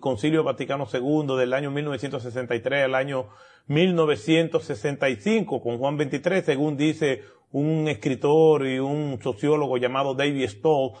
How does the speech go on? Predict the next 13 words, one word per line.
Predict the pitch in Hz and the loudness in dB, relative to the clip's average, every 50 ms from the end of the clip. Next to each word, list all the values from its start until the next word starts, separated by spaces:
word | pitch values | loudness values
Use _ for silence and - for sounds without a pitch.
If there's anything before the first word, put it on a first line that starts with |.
| - _ - | -20 _ -6
en | - 135 131 143 | -4 -2 0 2
un | 160 170 | 2 4
libro | 165 175 165 160 156 | 4 4 4 4 -2
que | 156 - | -2 -4
se | 143 139 | -4 -2
llama | 139 139 131 131 131 - | -2 -4 -4 -6 -6 -6
América | 135 139 170 190 214 - 233 | -2 -2 -2 -2 0 -2 0
Latina | 214 196 - 190 190 190 | 0 0 -2 0 -2 0
se | - 175 | 0 0
vuelve | 156 165 170 175 | 0 2 2 2
protestante, | 170 160 160 151 151 - - 147 135 - | 2 0 -4 -4 -4 -4 -4 -4 -4 -4
muy | 165 208 233 | -4 -2 -2
interesante. | 220 190 180 147 127 - 110 101 98 104 107 120 | 0 0 0 0 0 -2 -4 -6 -6 -8 -12 -16